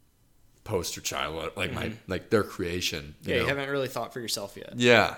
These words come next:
Speaker 1: Like, what would you, I mean, what would you say to, for me to start out or to make changes, I guess?
Speaker 2: So I, I think, like, you know, again, a lot of what I'm centered around is just, like, considering other people's views.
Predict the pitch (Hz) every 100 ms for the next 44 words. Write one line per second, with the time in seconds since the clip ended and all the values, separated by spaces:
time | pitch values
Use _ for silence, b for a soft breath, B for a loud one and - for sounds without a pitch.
0 | - 107 107 95 113 139 127 113 107 110
1 | 110 107 123 135 120 107 - 113 113 -
2 | 92 87 107 98 90 - 110 95 92 95
3 | 95 - B B B B - 104 98 92
4 | 92 - 101 98 101 87 90 - 69 -
5 | - - B B B B B B B B
6 | B B B B B B - 147 139 143
7 | 143 196 170 147 139 - - - - 147
8 | 135 127 131 139 123 117 120 117 113 113
9 | 110 131 127 117 110 110 107 110 - 113
10 | - 117 - 127 120 113 110 107 - 117
11 | 110 120 107 101 110 110 120 139 -